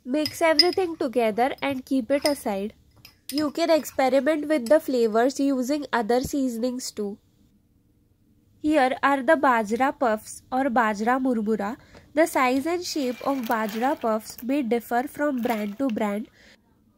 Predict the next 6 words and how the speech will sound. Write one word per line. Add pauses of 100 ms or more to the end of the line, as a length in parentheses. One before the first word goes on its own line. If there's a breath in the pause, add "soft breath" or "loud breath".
(800)
As
an
alternative
to
bajra
puffs,